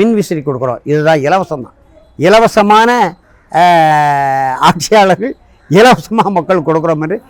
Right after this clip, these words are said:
இப்ப பாருங்க, அண்ணாச்சி எடப்பாடி பழனிசாமி சொல்லிருக்காருங்க, நாங்கள் வந்தால் மூவாயிரம் உரிமை தொகை கொடுக்குறோங்கிறாரு. எப்படி பன்னிரெண்டு லட்சம் கோடியா கடன் அடைப்பீங்க நீங்க? எட்டு லட்சம் கோடி அரசு கடன், நாலு லட்சம் கோடி பொதுத்துறை நிறுவனத்துக்கு கடன். அஹ், நேற்று ஒரு, ஒரு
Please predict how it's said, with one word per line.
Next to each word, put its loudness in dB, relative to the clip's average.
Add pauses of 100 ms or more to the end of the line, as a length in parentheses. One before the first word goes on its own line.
(200)
இப்ப 0
பாருங்க, 2
அண்ணாச்சி 0
எடப்பாடி 0
பழனிசாமி -4
சொல்லிருக்காருங்க, -12 (340)
நாங்கள் 4
வந்தால் 2
மூவாயிரம் 0 (1000)
உரிமை 4
தொகை 0
கொடுக்குறோங்கிறாரு. -8 (680)
எப்படி 2 (140)
பன்னிரெண்டு -2
லட்சம் -4
கோடியா -2 (100)
கடன் -2
அடைப்பீங்க -8
நீங்க? -16 (680)
எட்டு 2
லட்சம் 0
கோடி 2
அரசு -2
கடன், 0
நாலு 0
லட்சம் -8
கோடி -2
பொதுத்துறை -6 (380)
நிறுவனத்துக்கு 0
கடன். -8 (560)
அஹ், -6 (420)
நேற்று -4
ஒரு, 0
ஒரு -4